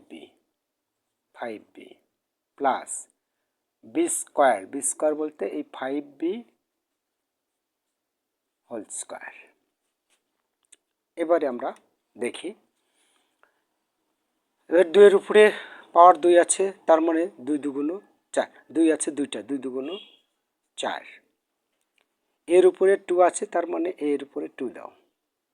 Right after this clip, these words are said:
প্লাস এবার সবগুলো গুণ করো, into মানে গুণ, দুই দুগুণ চার, চার পাঁচা কুড়ি। তারপর এ বি, এ বি প্লাস, এবারে পাঁচের উপরে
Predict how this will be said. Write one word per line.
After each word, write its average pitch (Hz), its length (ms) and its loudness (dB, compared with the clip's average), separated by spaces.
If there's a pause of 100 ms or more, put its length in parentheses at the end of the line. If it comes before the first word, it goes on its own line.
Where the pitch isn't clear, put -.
(500)
প্লাস - 580 -4 (300)
এবার 156 180 -4
সবগুলো 165 440 -2
গুণ 160 220 -4
করো, 165 280 -8 (1080)
into 160 260 -6
মানে 160 200 2
গুণ, 165 400 -2
দুই 151 140 -4
দুগুণ 147 340 -6
চার, 147 380 -2
চার 147 140 -4
পাঁচা 151 400 -12 (240)
কুড়ি। 104 320 -10 (1700)
তারপর 151 380 -4 (120)
এ 151 200 -2 (120)
বি, 113 340 -10 (440)
এ 127 260 -6 (300)
বি 107 260 -14 (460)
প্লাস, - 460 -4 (1000)
এবারে 160 320 2
পাঁচের 175 500 0
উপরে 190 460 -4